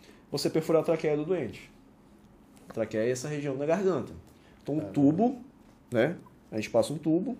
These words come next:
Speaker 1: e nessa passagem do tubo pode lesar a traqueia. Não é um procedimento inócuo,
Speaker 2: Uhum.
Speaker 1: né? Não é algo que pode ser feito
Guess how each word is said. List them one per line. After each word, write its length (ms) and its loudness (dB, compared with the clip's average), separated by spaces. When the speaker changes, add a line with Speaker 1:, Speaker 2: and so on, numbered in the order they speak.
Speaker 1:
e 100 -8
nessa 260 0
passagem 480 2
do 20 -8
tubo 240 0
pode 220 2
lesar 260 4
a 20 0
traqueia. 480 -6
Não 140 4
é 40 6
um 60 4
procedimento 540 0
inócuo, 480 -2
Speaker 2:
Uhum. 300 -12
Speaker 1:
né? 200 -4
Não 140 -2
é 60 2
algo 500 4
que 100 -18
pode 200 2
ser 120 -4
feito 420 -2